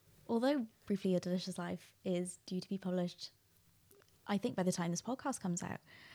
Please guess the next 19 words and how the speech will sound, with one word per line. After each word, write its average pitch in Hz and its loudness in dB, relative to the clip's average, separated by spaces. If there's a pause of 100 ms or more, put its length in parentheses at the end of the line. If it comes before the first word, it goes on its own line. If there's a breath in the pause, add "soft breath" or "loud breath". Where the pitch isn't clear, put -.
(320 loud breath)
um, 196 6 (200)
would 247 2
you 285 0
like 311 -2
to - -16
tell - -4
us 269 -4
a 247 2
little 233 0
bit 240 -2
about 226 -4
your, 226 -2 (120)
what 226 0
you're 220 2
working 220 0
on 214 0
at 202 -6
the 196 -4
moment? - -6